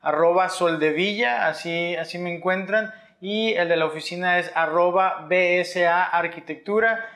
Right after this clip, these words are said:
Y en Facebook igual, B S A Arquitectura para la oficina y Max Soldevilla en Facebook. Entonces, con todo gusto, yo estoy para atenderlas, las dudas que tengan, comentarios, para eso estamos.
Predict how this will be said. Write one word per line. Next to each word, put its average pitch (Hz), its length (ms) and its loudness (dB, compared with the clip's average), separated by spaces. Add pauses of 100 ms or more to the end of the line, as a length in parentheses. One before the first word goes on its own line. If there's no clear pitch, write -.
(140)
Y 170 100 -8
en - 120 -8
Facebook 180 440 -2
igual, 151 580 2
B 185 300 4
S 180 200 -2
A 175 100 4
Arquitectura 175 640 -2
para 165 180 2
la 160 80 2
oficina 180 640 -2
y 165 100 -8
Max 165 480 -4
Soldevilla 160 640 0
en 160 120 -4
Facebook. 131 420 -6
Entonces, 143 840 -6
con 147 200 -12
todo 165 340 4
gusto, 180 680 0
yo 151 520 4 (200)
estoy 147 300 -10
para 165 220 2
atenderlas, 165 680 -2
las 139 200 -2
dudas 160 300 -2
que 147 100 -14
tengan, 170 380 -6
comentarios, 156 720 -2 (380)
para 135 180 0
eso 139 100 -6
estamos. 135 560 -6